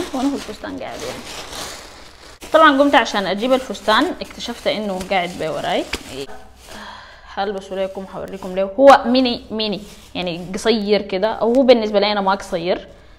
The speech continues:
يعني، كنهضه اكمامه طويله.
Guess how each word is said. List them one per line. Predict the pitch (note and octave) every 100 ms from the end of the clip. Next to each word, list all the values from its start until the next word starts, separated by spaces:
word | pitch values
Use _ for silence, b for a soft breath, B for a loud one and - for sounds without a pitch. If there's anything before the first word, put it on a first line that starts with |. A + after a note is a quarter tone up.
| b -
يعني، | F3 E3+ - -
كنهضه | E3+ F3+ F#3 G3 B3 - -
اكمامه | - F#3+ E3+ E3
طويله. | E3+ - E3 G#3 G3+